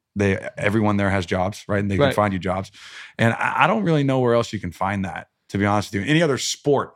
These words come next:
Speaker 1: at least,
Speaker 2: No.
Speaker 1: right? There's other communities that you can find that stuff in.
Speaker 2: Sure.
Speaker 1: But, you know, when it comes to a sport, if you're willing to strap on the boots and get going,
Speaker 2: Yeah.
Speaker 1: like, you're gonna get a lot when, uh, you know, in this game, and there's a lot of support with it too behind it.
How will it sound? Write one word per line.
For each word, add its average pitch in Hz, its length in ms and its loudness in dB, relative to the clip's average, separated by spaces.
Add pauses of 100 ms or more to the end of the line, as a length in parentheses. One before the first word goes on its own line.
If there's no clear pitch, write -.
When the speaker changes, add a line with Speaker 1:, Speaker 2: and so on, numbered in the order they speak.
Speaker 1:
at 104 180 -4
least, 104 400 -12
Speaker 2:
No. 110 120 0
Speaker 1:
right? 127 120 6
There's 147 160 2
other 190 140 2
communities 123 720 -2
that 117 140 -4
you 110 100 -4
can 98 140 -4
find 101 260 -2
that 101 140 -6
stuff - 260 -2
in. - 40 2
Speaker 2:
Sure. 127 180 2 (360)
Speaker 1:
But, 110 300 4
you 113 40 -2
know, 110 100 -2
when 110 100 -2
it 110 80 -8
comes 139 240 -2
to 120 120 -2
a 101 60 0
sport, - 480 0
if 104 160 -10
you're 117 440 0
willing 123 260 0
to 107 60 -2
strap 113 300 0
on 113 120 0
the 98 60 -4
boots 107 280 0
and 104 80 0
get 104 140 -2
going, 120 320 0 (220)
Speaker 2:
Yeah. 90 160 -4
Speaker 1:
like, 95 280 2 (360)
you're 107 120 4
gonna 120 120 4
get 107 140 2
a 98 40 2
lot 98 460 0
when, 101 320 -4
uh, 98 60 0
you 95 140 2
know, 95 120 2
in 104 180 2
this 98 160 0
game, 95 260 0
and 90 80 0
there's 95 80 0
a 92 40 0
lot 95 120 2
of 90 80 -2
support - 340 -4
with - 140 -10
it 98 100 -8
too 95 140 -2
behind - 320 -6
it. - 140 -8